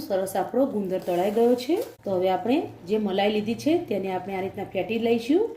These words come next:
અને થોડી થોડી આપણે મલાઈ એડ કરીશું અને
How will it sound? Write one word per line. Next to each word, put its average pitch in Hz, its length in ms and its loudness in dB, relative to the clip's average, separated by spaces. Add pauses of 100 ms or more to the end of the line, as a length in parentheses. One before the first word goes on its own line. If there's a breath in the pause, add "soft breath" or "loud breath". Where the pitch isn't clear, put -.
(120)
અને 220 140 0 (180)
થોડી 202 280 -6
થોડી 190 240 0
આપણે 190 260 -4
મલાઈ 196 300 2
એડ 226 120 -8
કરીશું 247 420 2 (1400)
અને 202 160 0